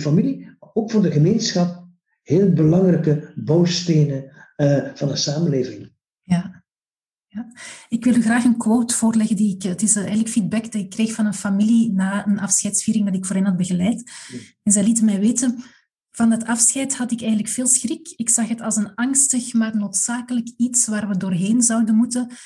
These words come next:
Speaker 2: Maar het werd een heel mooi te koesteren moment."
Speaker 1: Ja, ja, ja, ja.
Speaker 2: Dat vond ik eigenlijk heel mooi.
Speaker 1: Ja.
Speaker 2: Tegel-,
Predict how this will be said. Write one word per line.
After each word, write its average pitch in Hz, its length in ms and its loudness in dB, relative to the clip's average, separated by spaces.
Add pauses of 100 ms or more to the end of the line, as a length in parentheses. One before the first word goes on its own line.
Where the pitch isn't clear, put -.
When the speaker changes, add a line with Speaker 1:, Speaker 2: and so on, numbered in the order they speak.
(320)
Speaker 2:
Maar 208 120 -4
het - 140 -8
werd 226 220 0
een 208 80 2
heel 214 240 2
mooi 226 280 4
te 220 160 -4
koesteren 220 460 -2
moment." 180 540 -4 (200)
Speaker 1:
Ja, 110 160 -18
ja, - 140 -20
ja, - 240 -20
ja. - 200 -20 (120)
Speaker 2:
Dat 190 160 -4
vond 208 160 0
ik 185 120 -6
eigenlijk 190 320 0
heel 190 280 4
mooi. 196 360 2 (460)
Speaker 1:
Ja. 123 120 -10
Speaker 2:
Tegel-, 233 340 0